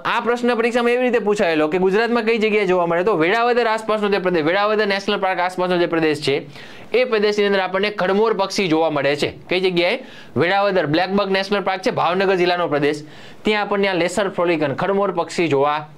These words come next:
મળે છે. Clear છે? તો આ પક્ષી ગુજરાતમાં આપણને વેળાવદર નેશનલ પાર્કના વિસ્તારમાં જોવા મળે છે. ચાલો, તો ખડમોર જોઈ લીધું ભાઈ બધાએ. ખડમોર, ખડમોર શું છે? પક્ષીની જાત છે હો ભાઈ ખડમોર. ચાલો,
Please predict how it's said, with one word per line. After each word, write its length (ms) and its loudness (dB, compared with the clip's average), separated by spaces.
મળે 500 2
છે. 120 0
Clear 200 2
છે? 140 -2
તો 80 2
આ 120 2
પક્ષી 260 0
ગુજરાતમાં 440 2
આપણને 400 0
વેળાવદર 460 2
નેશનલ 320 0
પાર્કના 320 0
વિસ્તારમાં 440 0
જોવા 320 2
મળે 300 0
છે. 180 -4
ચાલો, 160 4
તો 80 2
ખડમોર 320 0
જોઈ 180 2
લીધું 200 2
ભાઈ 80 2
બધાએ. 260 2
ખડમોર, 380 0
ખડમોર 320 0
શું 160 2
છે? 180 2
પક્ષીની 560 0
જાત 260 2
છે 120 0
હો 80 2
ભાઈ 120 0
ખડમોર. 480 0
ચાલો, 200 0